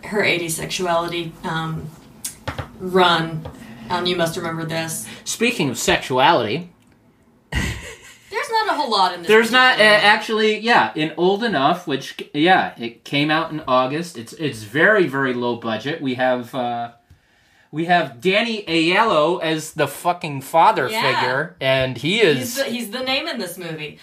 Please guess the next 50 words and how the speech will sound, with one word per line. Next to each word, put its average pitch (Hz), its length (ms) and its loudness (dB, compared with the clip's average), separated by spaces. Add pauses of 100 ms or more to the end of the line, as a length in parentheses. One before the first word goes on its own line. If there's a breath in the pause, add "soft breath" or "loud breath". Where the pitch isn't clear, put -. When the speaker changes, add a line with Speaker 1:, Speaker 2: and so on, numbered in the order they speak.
(260 loud breath)
Speaker 1:
other 226 260 4
than 202 200 0
Baby 185 240 2
Alyssa 160 300 -6
Milano. 160 540 -10
Speaker 2:
Baby 127 320 4
Alyssa 120 380 0
Milano, 110 300 -4
Speaker 1:
It's 185 140 -6
her 196 80 0
Speaker 2:
yeah. 190 60 -4
Speaker 1:
first 190 300 -2
film. 151 300 -8 (280 soft breath)
Speaker 2:
Yeah, 131 340 0
it 113 160 -6
is. 95 360 -12
Now, 131 380 -2
uh, 135 260 0
do 131 200 0
you 165 140 8
wanna 151 500 4
talk 151 240 4
about 151 260 2
the 156 300 6
plot? 170 320 2
Do 135 60 -6
you 123 80 -2
wanna, 139 300 -6 (220)
uh, 139 220 -8
start 147 360 -4
it - 0 -
off? 156 300 -4 (120)
Since - 160 -16
Speaker 1:
You 202 140 0
can 403 120 -2
Speaker 2:
these - 80 -2
Speaker 1:
jump 480 120 -4
Speaker 2:
are - 40 -4
Speaker 1:
into 226 260 -4
it, - 60 -8
baby. 180 200 -6
What 247 140 -8
do 254 60 -10
you 392 140 -6
have? 156 220 -8 (240 soft breath)
Speaker 2:
Well, 175 260 2
I 180 140 4
have, 196 460 2
you 185 80 2
know 185 320 2